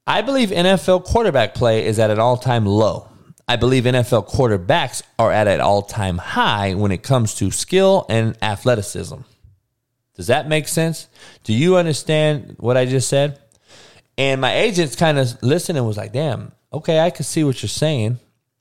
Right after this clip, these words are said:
But at the same time, I don't agree. They didn't agree. But again, it comes down to, I understand they evaluate talent. They have eight, they have players in the N F L. They don't have any quarterbacks in the N F L, and I've sent five to the N F L. I,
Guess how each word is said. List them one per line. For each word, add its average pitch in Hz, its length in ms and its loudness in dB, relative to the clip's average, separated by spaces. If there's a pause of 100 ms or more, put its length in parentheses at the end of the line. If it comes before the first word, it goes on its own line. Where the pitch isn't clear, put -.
(500)
But 123 160 4
at 110 100 -2
the 104 80 -8
same 139 300 -2
time, 117 340 0 (540)
I 123 100 0
don't 143 180 2
agree. 95 360 -4 (240)
They 143 160 0
didn't 180 160 0
agree. 135 360 -2 (1000)
But 131 140 -2
again, 151 420 -6
it - 100 -20
comes 127 260 -6
down 120 320 -4
to, 113 280 -6
I 104 120 -2
understand 143 440 -4
they 147 80 0
evaluate 143 480 0
talent. 165 300 -2
They 110 100 -2
have 110 180 0
eight, 120 220 -4
they 110 80 -2
have 113 200 -4
players 139 280 -4
in 135 60 -12
the 135 80 -8
N 135 80 -10
F 131 160 -12
L. 139 200 -10 (1600)
They 123 80 -2
don't 135 80 4
have 139 100 2
any 117 100 -2
quarterbacks 123 540 -2
in 95 40 -4
the 90 60 -4
N 85 60 -6
F - 60 -12
L, 92 160 -4
and 95 80 -2
I've 95 120 -4
sent - 440 -6
five 123 420 -2
to 110 80 -8
the 107 100 -4
N 104 100 -4
F 95 160 -8
L. 104 360 -4
I, - 200 -6